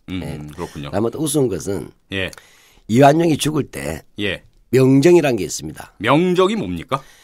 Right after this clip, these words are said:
Speaker 2: 그러니까 시신이 있고 관이 있잖아요.
Speaker 1: 예.
Speaker 2: 어, 시-, 그러니까 시-, 시신이 들어간 것을 관이라고 해-, 그 해요.
Speaker 1: 예.
Speaker 2: 근데 관이 들어가는 곳을 곽이라고 그래요.
Speaker 1: 곽.
Speaker 2: 예, 그러니까
Speaker 1: 어.
Speaker 2: 석곽묘 하면 돌로 되-,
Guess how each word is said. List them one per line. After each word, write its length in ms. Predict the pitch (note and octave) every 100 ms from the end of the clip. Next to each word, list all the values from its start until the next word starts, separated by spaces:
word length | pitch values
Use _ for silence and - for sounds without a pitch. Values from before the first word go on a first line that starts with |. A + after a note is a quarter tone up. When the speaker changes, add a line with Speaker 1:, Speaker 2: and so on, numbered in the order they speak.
| -
Speaker 2:
그러니까 220 | - -
시신이 520 | G2 - C#3 C#3+ D3 B2
있고 260 | D2+ A2
관이 300 | - F#2 G#2+
있잖아요. 480 | G2 F2+ D#2+ D#2+ A2
Speaker 1:
예. 200 | G#2 F2 -
Speaker 2:
어, 260 | C2+ C2+ B1
시-, 200 | - A2 -
그러니까 240 | E2 D#2+
시-, 320 | - - -
시신이 320 | - D3+ E3 C#3+
들어간 260 | B2 A2+
것을 160 | A2 A2
관이라고 540 | - E2+ F#2 F#2 D2+
해-, 60 | C2+ _
그 100 | -
해요. 300 | C2 D2+ F#2+ -
Speaker 1:
예. 240 | A2+ F2+
Speaker 2:
근데 80 | F2+
관이 380 | - G2 A2 C#3+
들어가는 380 | B2+ A#2+ B2 B2+
곳을 220 | G#2 C3
곽이라고 500 | - G#2+ G2+ G#2 F2
그래요. 240 | C#2+ G#1+ A1 -
Speaker 1:
곽. 300 | - C3+ _ _ D#2
Speaker 2:
예, 120 | C#2+
그러니까 300 | D#2 F2 F2
Speaker 1:
어. 240 | F2 F2
Speaker 2:
석곽묘 600 | - D#3+ - E3+ D3+ C3+
하면 260 | A2+ G2+ C3+ - - -
돌로 460 | G2+ A#2 B2+ C#3+
되-, 160 | A#2+ B2